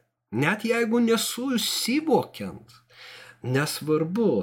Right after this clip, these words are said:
tai dalyvauti blogio marše. Taip aš vertinu. Na, e, geroji gaida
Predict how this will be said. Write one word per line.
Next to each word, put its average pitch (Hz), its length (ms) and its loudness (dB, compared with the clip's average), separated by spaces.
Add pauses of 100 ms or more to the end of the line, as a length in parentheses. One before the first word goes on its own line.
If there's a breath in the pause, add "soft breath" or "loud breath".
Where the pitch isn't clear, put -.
tai 113 160 2
dalyvauti 110 960 0
blogio 107 680 2
marše. 170 720 -4 (800 loud breath)
Taip 98 440 -4 (140)
aš - 300 -6 (160)
vertinu. 123 800 -8 (1600 loud breath)
Na, 185 240 6 (240)
e, 156 120 2 (2500)
geroji 156 840 2
gaida 101 520 2